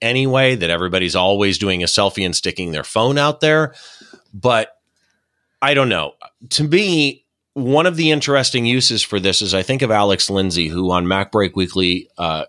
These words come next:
quite often talks about the fact that he will do three sixty shots. <clears throat> Excuse me. He'll do three sixty photos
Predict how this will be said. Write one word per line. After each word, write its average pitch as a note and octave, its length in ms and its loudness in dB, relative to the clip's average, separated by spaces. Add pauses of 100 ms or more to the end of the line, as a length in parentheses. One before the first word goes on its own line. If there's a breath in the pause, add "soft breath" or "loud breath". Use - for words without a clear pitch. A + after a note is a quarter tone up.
quite A#2+ 260 0
often G#2+ 380 0
talks E2+ 300 -2
about D#2+ 220 -4
the - 60 -14
fact D2+ 400 -4 (520 loud breath)
that A2+ 120 2
he F3 240 0
will D#3 200 2
do C3 280 2
three C3 300 -2
sixty B2 420 0
shots. G#2 640 -2 (460)
<clears throat> - 420 -14
Excuse D#3 680 -2
me. D#2+ 140 -4 (920)
He'll D#3 160 0
do D#3 140 4
three D#3 260 -2
sixty - 380 0
photos F2+ 680 -2